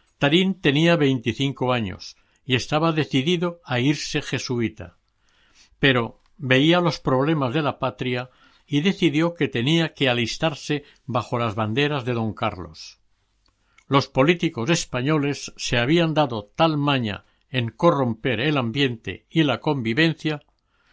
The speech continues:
que las personas con valores y sentido de patria se sentían abatidas.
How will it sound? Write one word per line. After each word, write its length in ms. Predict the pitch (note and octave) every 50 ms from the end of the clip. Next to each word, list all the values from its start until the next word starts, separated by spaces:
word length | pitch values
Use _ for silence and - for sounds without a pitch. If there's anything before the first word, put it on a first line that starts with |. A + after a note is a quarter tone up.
| _ _
que 420 | - - D3 C#3 C#3 C3+ - - _ _ _
las 260 | - C#3 C#3+ C3+ -
personas 640 | - - C3+ C3 - - F#3+ F#3+ F3 D#3+ D3 - -
con 240 | - C#3+ C3+ C3
valores 480 | A#2+ A#2 B2 D3 D3+ C#3 C3 A2+ - -
y 100 | - E3+
sentido 600 | C3 - - B2+ A2+ A2+ G#2+ - D#3 D3+ C3 B2+
de 120 | G#2+ A2 G#2+
patria 540 | - - D#3+ D3+ - - C3+ B2+ C3 C3 - _ _ _ _ _ _ _
se 180 | - - D3+
sentían 600 | - - C#3 B2 B2 A2+ - F3+ F3+ E3+ E3 D#3+
abatidas. 840 | D3+ C3 B2 A#2 - - B2+ G#2+ - - - - - - - -